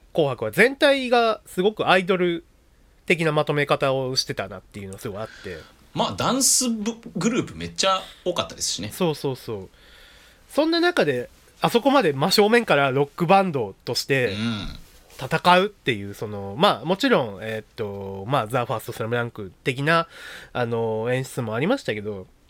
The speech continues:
Speaker 2: うん。
Speaker 1: まあ、ほん-、全然そんなのもう、いらねえだろぐらいの感じで、熱量で、その、楽曲の良さだけで、十分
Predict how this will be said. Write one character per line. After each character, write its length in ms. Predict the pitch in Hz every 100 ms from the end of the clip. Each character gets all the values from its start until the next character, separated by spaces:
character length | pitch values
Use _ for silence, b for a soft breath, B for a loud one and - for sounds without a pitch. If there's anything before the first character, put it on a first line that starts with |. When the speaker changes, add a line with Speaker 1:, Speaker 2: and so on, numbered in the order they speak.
| _
Speaker 2:
う 40 | 92
ん。 220 | 82 85 - _ _ _ _ _ -
Speaker 1:
ま 120 | 220
あ、 40 | 139
ほ 160 | 165
ん-、 260 | 196 170 120
全 260 | 175 214
然 240 | 208 190 175
そ 160 | -
ん 120 | 196 214
な 100 | 175
の 100 | 110
も 340 | 107 98 98 - _
う、 160 | 120 98
い 120 | 156
ら 160 | 220 247
ね 300 | 285 285 262
え 40 |
だ 220 | 180 147
ろ 100 | 127
ぐ 80 | 127
ら 120 | 180 185
い 100 | 196
の 100 | 202
感 220 | - 202
じ 160 | - 180
で、 220 | 185 - B B -
熱 300 | 156 180 196
量 180 | 175 143
で、 280 | 151 131 - _ _ _
そ 180 | - 120
の、 260 | 113 107 - 143 127 _
楽 240 | 143 135 -
曲 240 | 160 160
の 280 | 156 151 151
良 160 | 160 175
さ 160 | 147
だ 100 | 127
け 160 | - 127
で、 200 | 107 104 - _ _ _ _ _ _ _ _ -
十 160 | 135
分 220 | 175 131